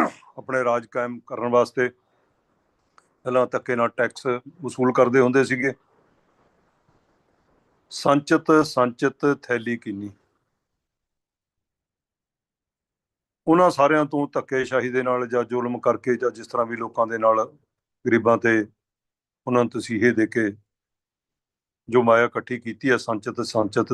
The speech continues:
ਥੈਲੀ ਕੀਨੀ", ਉਹਦੇ ਆਪਣੇ ਖਜ਼ਾਨੇ ਭਰੇ ਆ, ਥੈਲੀਆਂ ਭਰੀਆਂ ਨੇ। "ਪ੍ਰਭ ਉਸ ਤੇ ਡਰ ਅਵਰ ਕੋ ਦੀਨੀ", ਹੁਣ,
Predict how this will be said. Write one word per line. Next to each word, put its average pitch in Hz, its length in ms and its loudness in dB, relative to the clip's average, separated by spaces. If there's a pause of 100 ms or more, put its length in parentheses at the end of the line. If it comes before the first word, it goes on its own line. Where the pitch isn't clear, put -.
ਥੈਲੀ 110 260 0
ਕੀਨੀ", 110 360 -6 (120)
ਉਹਦੇ 120 260 2
ਆਪਣੇ 113 240 2
ਖਜ਼ਾਨੇ 113 420 0
ਭਰੇ 117 300 0
ਆ, 107 60 2 (1400)
ਥੈਲੀਆਂ 123 340 2
ਭਰੀਆਂ 113 340 2
ਨੇ। 113 160 0 (2500)
"ਪ੍ਰਭ 156 220 2
ਉਸ 160 140 2
ਤੇ 165 140 -4
ਡਰ 131 260 0
ਅਵਰ 123 160 -8
ਕੋ 120 160 -16
ਦੀਨੀ", 101 320 -16 (1200)
ਹੁਣ, 160 140 4